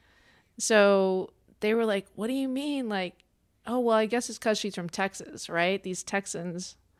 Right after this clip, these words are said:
we don't really camp." Like, there's a, there are people who camp, but, I mean, the kids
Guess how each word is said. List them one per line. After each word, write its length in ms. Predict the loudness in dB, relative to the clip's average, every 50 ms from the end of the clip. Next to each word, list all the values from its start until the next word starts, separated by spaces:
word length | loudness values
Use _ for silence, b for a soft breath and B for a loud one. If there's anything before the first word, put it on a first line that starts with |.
| _ _ _ _ _ _ _ _
we 120 | -4 0 2
don't 200 | 2 2 2 2
really 320 | 4 4 4 4 2 -4 _ _
camp." 340 | -6 -2 -2 0 0 -2 -6 -12 _ _ _ -8 -4
Like, 200 | -2 -2 -2 -4 _ _ _ _ _ _
there's 260 | 0 0 0 2 2 2
a, 200 | 2 2 0 -2 -10 _ _
there 280 | 0 2 2 2 0 2
are 160 | 4 4 4 4
people 300 | 0 -6 -4 -4 -4 -4
who 220 | -2 -2 -2 -2
camp, 480 | -2 -4 -6 -2 0 0 0 -2 -4 -12 _ b b b b b b b b b b b b b b _
but, 340 | 4 4 4 4 2 -2 -6 _
I 80 | -4 0
mean, 220 | 0 0 0 0
the 80 | -2 -6
kids 480 | -6 0 2 2 2 2 0 -6 -10